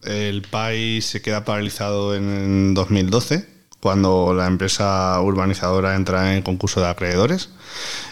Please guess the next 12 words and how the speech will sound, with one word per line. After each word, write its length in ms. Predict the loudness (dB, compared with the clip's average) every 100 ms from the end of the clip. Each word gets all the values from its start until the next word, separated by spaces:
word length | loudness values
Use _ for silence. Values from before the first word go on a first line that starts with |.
| -4
Y 140 | 2
bueno, 280 | 4 4 2
pues, 240 | 0 -2 0
eh, 180 | 0
las 120 | 0 -2
distintas 380 | -2 -2 -2
corporaciones 680 | -2 -2 0 0 2 0 2
dieron 260 | 2 2 2
los 140 | 0
pasos, 960 | -2 -2 0 0 2 2 0 -2 -4 -2
eh, 300 | 0 0 0
correspondientes, 800 | 0 0 0 2 2 2 -2